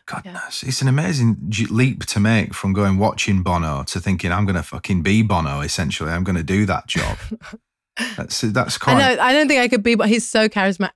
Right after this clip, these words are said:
Speaker 2: I mean, he's just so next level, his own thing. It, I think that th-, he creates an energy where you can kind of receive, you can, you can get downloads, you know?
Speaker 1: Well, that's it,
Speaker 2: So I
Speaker 1: you
Speaker 2: wasn't
Speaker 1: know,
Speaker 2: trying to be
Speaker 1: it
Speaker 2: Bono, but I was just like, "Oh,"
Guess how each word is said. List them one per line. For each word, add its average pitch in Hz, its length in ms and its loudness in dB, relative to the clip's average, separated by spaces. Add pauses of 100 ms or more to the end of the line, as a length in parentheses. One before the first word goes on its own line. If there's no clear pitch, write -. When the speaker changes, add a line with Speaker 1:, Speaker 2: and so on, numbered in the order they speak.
Speaker 2:
I 196 80 2
mean, 202 160 4
he's 202 240 2
just - 220 -4
so 170 360 0 (560)
next 190 300 -2
level, 170 260 -2
his 160 160 -4
own 165 200 -4
thing. 165 420 -4 (300)
It, 214 260 0
I - 80 4
think 311 300 2
that 277 180 2 (160)
th-, 214 100 -6 (200)
he 226 180 0
creates 233 560 2
an 202 180 4
energy 202 380 2
where 190 100 4
you 190 140 4
can 196 180 2
kind 190 220 2
of 180 80 0
receive, 190 480 2
you 190 100 -6
can, 196 200 2
you - 680 -8
can 202 120 6
get 190 200 0
downloads, 165 760 2
you 185 40 -4
know? 180 260 0 (280)
Speaker 1:
Well, 170 100 0
that's 175 320 0
it, 151 160 4
Speaker 2:
So 104 80 4
I - 60 6
Speaker 1:
you 156 60 4
Speaker 2:
wasn't 160 40 4
Speaker 1:
know, - 60 4
Speaker 2:
trying 202 160 4
to 170 60 2
be 202 80 4
Speaker 1:
it 175 60 0
Speaker 2:
Bono, 190 420 4
but 165 100 0
I - 80 2
was 185 100 2
just - 200 -2
like, 185 280 0
"Oh," 170 520 -8